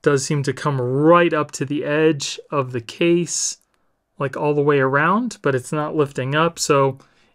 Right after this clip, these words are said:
it should work with your case as well. As far as fingerprints goes, seems to reject fingerprints pretty good as well.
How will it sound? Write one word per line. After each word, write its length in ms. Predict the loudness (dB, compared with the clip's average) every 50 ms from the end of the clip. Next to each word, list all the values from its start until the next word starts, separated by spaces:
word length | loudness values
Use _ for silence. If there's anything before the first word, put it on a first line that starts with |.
| _
it 100 | -6 -6
should 240 | -4 -2 -2 -2 0
work 300 | 2 2 2 2 0 -4
with 100 | -6 -4
your 140 | -4 -4 -4
case 400 | -2 -2 -2 -2 0 -2 -4 -4
as 160 | -4 -4 -2
well. 360 | -2 0 0 0 0 -2 -6 _ _ _ _ _ _ _ _ _ _ _
As 80 | -12
far 220 | -2 0 2 2 2
as 120 | 0 -2
fingerprints 600 | -4 -4 -2 -2 -2 -2 0 0 0 0 -2 -2
goes, 680 | 2 4 6 6 6 6 6 4 0 -4 -8 -12 -12 -14 _ _ _ _ _ _ _ _ _ _ _ _ _ _ _ _ _ _ _ _ _ _ _ _ _ _ _ _ _ _ _ _ _ _ _ _ _ _ _ _ _ _ _ _ _ _ _ _ _ _ _ _ _ _ _ _ _ _ _ _ _ _ _ _ _ _ _
seems 320 | -10 -6 -4 -4 -4 -2
to 100 | 0 0
reject 360 | 0 2 2 0 0 0 -2
fingerprints 500 | -4 -4 -4 -4 -4 -4 -4 -4 -4 -6
pretty 240 | -4 -2 -2 -2 -2
good 260 | -2 0 0 2 2
as 160 | 0 -2 -4 -2
well. 380 | -2 0 0 0 -2 -6 -12